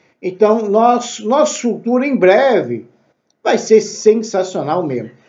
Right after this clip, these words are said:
O que, o que eu esperava, o que eu esperava, é, eu sempre digo aqui no nosso vídeo, que ainda esse ano de dois mil e vinte, ainda seria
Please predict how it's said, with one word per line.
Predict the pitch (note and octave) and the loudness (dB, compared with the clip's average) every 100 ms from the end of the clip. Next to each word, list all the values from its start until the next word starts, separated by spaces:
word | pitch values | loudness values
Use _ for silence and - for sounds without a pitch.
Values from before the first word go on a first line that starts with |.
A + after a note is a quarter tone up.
| _ | _
O | B3+ B3 | -2 -2
que, | D4 | -2
o | D4 B3 B3 - | 0 2 2 0
que | - | 2
eu | D#4 D4 | 2 2
esperava, | - A#3 F#3 G3+ G#3+ - D3 B2 - _ _ _ - | 0 0 2 4 2 0 -6 -8 -12 _ _ _ -16
o | |
que | C#3+ - | -8 0
eu | C#4+ | 0
esperava, | B3 - D#3+ C3+ F3+ F3 A#2 G#2 _ _ | 0 0 0 2 2 2 -4 -14 _ _
é, | C3+ C3+ C3+ B2+ B2 G#2+ _ _ _ _ | -4 0 0 -2 -6 -10 _ _ _ _
eu | F#3 | -4
sempre | F3+ A#3+ A3+ | 2 2 0
digo | D3 G3 G#3 C#3 A#2+ - - - | -6 -6 -6 -8 -18 -20 -18 -12
aqui | C3+ D3+ | -10 -8
no | C#3 | -6
nosso | C3+ C#3 - | -4 -6 -8
vídeo, | A#2 G#3 - G#2+ - _ _ _ _ _ _ _ _ _ _ _ | -4 -2 -2 -8 -18 _ _ _ _ _ _ _ _ _ _ _
que | C4+ | 2
ainda | B3 B3+ D4+ C#4+ B3 G#3 | 2 2 0 0 2 4
esse | G3 G3 - C3+ C#3+ | 6 4 0 -2 2
ano | F3+ D#3+ B2+ | 2 0 -6
de | B2 | -10
dois | A#2+ A#2+ A2 | -8 -8 -6
mil | A#2+ A2 | -8 -8
e | A2 | -10
vinte, | G#2 F3+ F3 - - | -8 -6 -6 -8 -12
ainda | E3+ F3 G3 G3 | -6 -4 0 0
seria | G3 E3 F3 G3 G3+ G3 | 0 -6 2 4 4 0